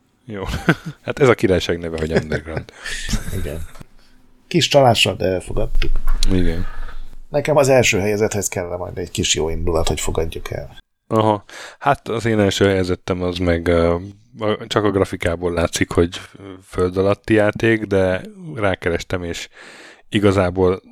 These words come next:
Speaker 1: tényleg egy föld alatti bázisról van szó. Elvin Atombendernek a föld alatti bunkerébe
Speaker 2: Ah.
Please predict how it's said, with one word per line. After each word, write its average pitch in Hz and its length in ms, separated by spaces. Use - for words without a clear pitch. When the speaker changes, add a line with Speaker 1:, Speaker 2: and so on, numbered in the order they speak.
Speaker 1:
tényleg 87 400
egy 90 140
föld 90 240
alatti 87 300
bázisról 85 580
van 85 180
szó. 90 320
Elvin 87 400
Atombendernek 90 1000
a - 220
föld 90 320
alatti 90 400
bunkerébe 90 840
Speaker 2:
Ah. - 260